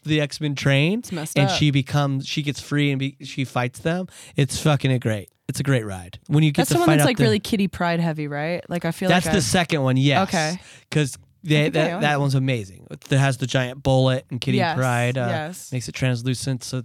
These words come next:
Speaker 1: that it doesn't destroy that world. It's amazing. So yeah, that's my other suggestion is that Astonishing X-Men.
Speaker 2: Ooh, good
Speaker 1: Those, those
Speaker 2: ones.
Speaker 1: two storylines are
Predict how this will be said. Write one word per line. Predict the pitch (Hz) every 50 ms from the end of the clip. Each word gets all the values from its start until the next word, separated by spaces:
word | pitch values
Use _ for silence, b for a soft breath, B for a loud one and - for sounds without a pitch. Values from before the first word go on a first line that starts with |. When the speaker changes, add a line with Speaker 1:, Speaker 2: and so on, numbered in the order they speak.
| - - -
Speaker 1:
that | 127
it | 120
doesn't | - 120 117 123 120
destroy | - 110 - - 135 127
that | 120 120 120 123 123
world. | 123 120 123 123 117 - B B B B B B
It's | B - 135 -
amazing. | 147 135 135 123 113 104 - - - - _ -
So | - -
yeah, | 170 180 180 151 117 110
that's | 117 127 139 131 -
my | 151 143 139
other | 139 131 127
suggestion | 117 - 120 117 120 113 - - 127 120
is | 117 107 113
that | 120 110 107 104
Astonishing | 107 107 - - 117 107 101 - 101 101 95
X-Men. | 82 - _ - - - - -
Speaker 2:
Ooh, | 294 349 320 220
good | - 240 262
Speaker 1:
Those, | 139 139
those | 240 202 175 147 147
Speaker 2:
ones. | 202 220
Speaker 1:
two | -
storylines | 160 139 - - 139 135 131 123 123 113
are | 117 113 110